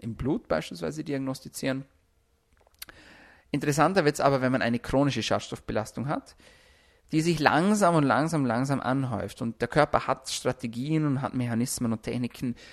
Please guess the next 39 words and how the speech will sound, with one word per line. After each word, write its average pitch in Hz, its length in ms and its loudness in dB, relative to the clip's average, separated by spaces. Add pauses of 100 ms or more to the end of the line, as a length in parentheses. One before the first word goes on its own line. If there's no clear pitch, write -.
(160)
wie 143 320 2
er 127 340 8
sich 123 240 -6
entgiften 120 560 -6
kann 139 500 -2 (420)
und 123 360 -2
wie 175 240 0
er 170 280 8
bei 127 160 4
der 127 120 2
Entgiftung 131 440 -4
helfen 120 420 -2
kann. - 420 -10 (1000)
Da 160 200 2
sind 170 180 4
verschiedene 175 480 2
Systeme 120 600 0
dran 117 220 0
mit 117 220 -2
beteiligt. 120 500 -2
Da 107 60 -4
kannst 139 240 0
du 139 80 0
gerne 143 180 6
auf 139 80 2
unserem 131 220 0
Instagram-Kanal 127 800 0
vorbeischauen. 117 500 -2
Wir 113 100 -2
haben 110 140 -2
da 110 140 -2
schon 123 160 -2
über 120 100 0
die 113 80 2
Leber 139 260 2
gesprochen, 123 500 -4
über 113 160 -6
die 113 100 -6
Niere, 123 460 0